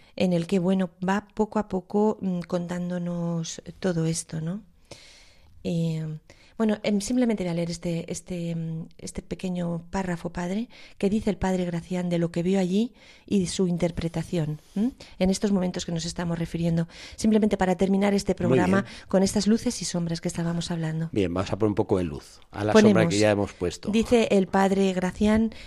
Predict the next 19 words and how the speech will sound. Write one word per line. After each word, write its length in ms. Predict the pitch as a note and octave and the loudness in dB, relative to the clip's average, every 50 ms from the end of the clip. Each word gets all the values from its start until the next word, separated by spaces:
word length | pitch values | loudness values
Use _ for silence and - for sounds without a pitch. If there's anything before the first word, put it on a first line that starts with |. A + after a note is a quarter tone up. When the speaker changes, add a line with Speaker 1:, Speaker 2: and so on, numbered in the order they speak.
| - - - | -20 -8 -4
Speaker 1:
en 120 | - F#3 | -2 0
Peregrinación 680 | F3+ F#3+ F#3 F#3 F3+ F3 F3 F3 F3 E3+ - - F#3+ F3+ | 2 2 2 2 2 0 0 -2 -2 -2 -2 0 0 0
de 60 | F3+ | 0
Anastasio: 640 | E3+ E3+ E3 E3 - - E3 E3 - - E3+ E3 E3 - - - - - - - - - - - - - - - - - - - - - - | 0 0 -2 -4 -4 -4 -4 -4 -4 -4 -4 -4 -6 -10 -14 -18 -20 -20 -20 -20 -20 -20 -20 -20 -20 -20 -20 -20 -20 -20 -20 -20 -20 -20 -2
Con 240 | - A#3 A3+ G#3+ G#3 | 4 4 6 6 4
que 180 | G3+ - G#3+ G3 | 4 4 4 4
la 140 | G3 F#3 F#3 | 4 4 2
santa 460 | - - A3+ A3+ B3 B3+ - C#4 C4 | 2 2 2 4 4 4 4 4 4
rusticidad, 800 | B3 A#3+ A3 - - A3+ G#3+ - - G3+ F#3+ G#3 G#3+ A3+ B3 - - - - - - - - - - _ _ - _ | 4 2 2 0 -2 -4 -4 -2 -2 0 0 2 0 0 -2 -6 -12 -20 -20 -20 -20 -20 -20 -20 -20 _ _ -20 _
está 240 | - - E3 - F3+ | -14 -14 -10 -10 -8
hablando 320 | E3+ E3+ E3+ F#3 G#3 G#3+ | -6 -6 -6 -6 -6 -6
de 160 | E3+ D#3+ E3 | -6 -6 -8
esta 220 | E3 E3 - - D#3+ | -8 -8 -8 -10 -6
vida 320 | - F3+ F#3+ - E3 D#3+ | -4 -4 -4 -2 -4 -6
que 200 | - E3 D#3+ D#3+ - - - | -4 -4 -6 -6 -6 -10 -12
pregonaba 540 | - E3+ E3+ D#3+ D#3+ E3 E3+ F3 F3+ F3 E3 | -6 -4 -4 -2 -2 -4 -2 -2 -4 -4 -4
esta 200 | E3 - - E3+ | -6 -6 -8 -10
señora 640 | - - E3+ E3 E3 E3 E3 D#3+ D#3+ E3 E3 D#3+ - - | -8 -8 -6 -4 -4 -4 -4 -4 -4 -6 -6 -8 -10 -8
Cardona, 540 | - F3+ F3+ F3 F#3 F3 F3 F#3+ A#3 D4 | -10 -8 -6 -4 -4 -2 -2 -4 -6 -8